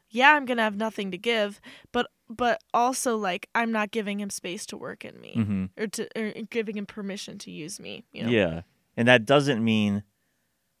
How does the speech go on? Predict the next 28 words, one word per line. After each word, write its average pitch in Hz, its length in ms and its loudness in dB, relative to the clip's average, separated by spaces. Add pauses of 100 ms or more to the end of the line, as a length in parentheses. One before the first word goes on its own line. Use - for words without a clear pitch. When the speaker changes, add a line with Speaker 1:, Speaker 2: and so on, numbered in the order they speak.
(360)
Speaker 2:
you 113 160 0
have 120 280 6
to 113 140 -2
reach 110 340 -2
some 110 280 2
level 104 500 4
of, 92 380 0 (1600)
I 107 100 -2
don't 101 140 0
know, 90 260 0
some 143 220 -2
level 147 260 4
of 104 80 -2
holiness 113 720 0 (480)
before 110 400 0
you 104 220 0
can 92 360 -2 (120)
do 104 220 0
this. - 480 -6 (360)
I 98 100 -2
think 104 220 2
that's, 104 340 2 (480)
that 101 200 -2
sharing 127 360 4
your 107 140 2
faith 110 340 0
is - 220 -6
for 101 400 0